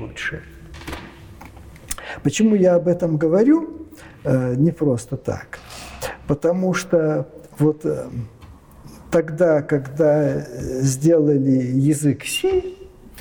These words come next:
его сделали для того, чтобы программировать, скажем, дисковую операционную систему, я, э, знаком немножко с операционной системой,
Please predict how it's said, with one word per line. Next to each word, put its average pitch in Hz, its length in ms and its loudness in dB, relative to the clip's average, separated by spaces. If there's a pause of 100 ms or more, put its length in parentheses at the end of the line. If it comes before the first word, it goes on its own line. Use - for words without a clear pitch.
(160)
его 180 300 4
сделали 165 520 4
для 139 200 0
того, 175 360 0
чтобы 143 320 -2
программировать, 139 1200 0 (400)
скажем, 135 520 0
дисковую 143 580 2
операционную 139 680 0
систему, 196 680 0 (720)
я, 226 360 2
э, 170 360 0
знаком 175 600 2
немножко 175 720 2
с - 120 -10
операционной 165 760 0
системой, 185 800 0